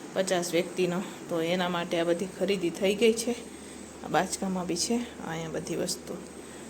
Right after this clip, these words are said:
તો અત્યારે તૈયારી ચાલે, ઓર્ડરની તૈયારી ચાલુ થઈ ગઈ છે. તો ચાલો હવે ફટાફટ આ બધું ગોઠવવાનું છે તો ગોઠવી દઈએ. અને રસોડું તો આજે આમાં નમુએ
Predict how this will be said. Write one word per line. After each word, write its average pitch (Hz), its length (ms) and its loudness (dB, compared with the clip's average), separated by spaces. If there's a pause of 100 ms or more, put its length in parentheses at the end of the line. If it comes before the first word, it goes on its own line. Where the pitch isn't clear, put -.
(140)
તો - 160 0
અત્યારે 180 380 4 (100)
તૈયારી 175 460 4
ચાલે, 175 220 0 (120)
ઓર્ડરની 170 460 0
તૈયારી 165 440 0
ચાલુ 170 320 4
થઈ 175 220 0
ગઈ 190 180 2
છે. 262 100 -2 (640)
તો - 60 -4 (120)
ચાલો 170 260 2
હવે 160 100 -2 (120)
ફટાફટ 180 460 0
આ 165 100 0
બધું 170 240 0
ગોઠવવાનું 208 580 2
છે 240 80 -2 (100)
તો 180 140 0
ગોઠવી 196 380 0
દઈએ. 240 260 2 (1500)
અને 175 180 -2 (140)
રસોડું 170 480 -2
તો 180 80 -2 (800)
આજે 185 220 2
આમાં 180 260 2
નમુએ 190 280 2